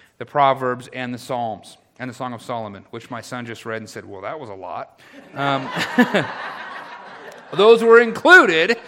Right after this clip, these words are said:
Now I owe you a dollar. I'm sorry, I used you as an illustration. My, I owe you a do-, it was a well worth dollar. It was worth it. Um,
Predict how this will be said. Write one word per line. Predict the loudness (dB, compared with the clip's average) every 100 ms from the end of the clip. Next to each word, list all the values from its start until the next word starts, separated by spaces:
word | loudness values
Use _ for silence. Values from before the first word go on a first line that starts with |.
| -6 2
Now | 4
I | 6
owe | 4
you | 2
a | 4
dollar. | 6 6 6
I'm | 2 0
sorry, | 0 2
I | 2
used | 0 -6 -8
you | -4
as | -4 -4
an | -6 -6
illustration. | -8 -8 -8 -8 -8 -10 -10
My, | -10 -10 -14 -18 -18 -18 -20 -20 -20 -20 -20 -20 -18 -8
I | -4 -2
owe |
you | -2 -6
a |
do-, | -2
it | 2
was | 2 2
a |
well | 2 2 2
worth | 0 -2
dollar. | -4 -2 -4
It | -6
was | -10
worth | -8 -8 -8
it. | -2
Um, | 0 0